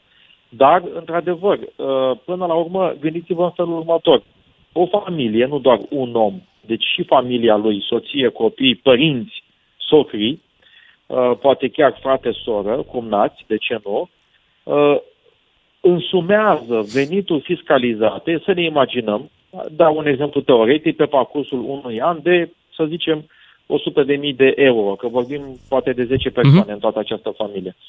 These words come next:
Speaker 2: Da.
Speaker 1: Și, uh, achizițiile făcute, imobiliare, uh, auto, uh, bijuterii, acțiuni, la bursă, că nu poți să cumperi, uh, la Piața Obor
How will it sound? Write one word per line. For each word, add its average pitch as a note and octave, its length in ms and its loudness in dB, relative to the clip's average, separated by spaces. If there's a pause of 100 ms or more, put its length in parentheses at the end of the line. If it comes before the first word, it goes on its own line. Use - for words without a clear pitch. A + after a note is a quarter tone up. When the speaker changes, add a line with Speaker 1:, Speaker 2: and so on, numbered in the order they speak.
(320)
Speaker 2:
Da. A2+ 140 2
Speaker 1:
Și, C#3 340 4 (100)
uh, B2 840 2 (300)
achizițiile C#3 800 -2
făcute, A#2 540 -4 (340)
imobiliare, D3+ 920 2
uh, C3 300 -10
auto, D3+ 640 -2 (140)
uh, D3 360 -6 (100)
bijuterii, D3 720 -4
acțiuni, E3 840 -2 (460)
la E3+ 200 2
bursă, D#3 640 0
că C#3 120 -12
nu C3+ 60 -14
poți A#2+ 200 -4
să B2 80 -2
cumperi, A2 540 -2
uh, G#2+ 140 -4
la A2 240 0 (100)
Piața A#2 340 -2
Obor G#2 380 0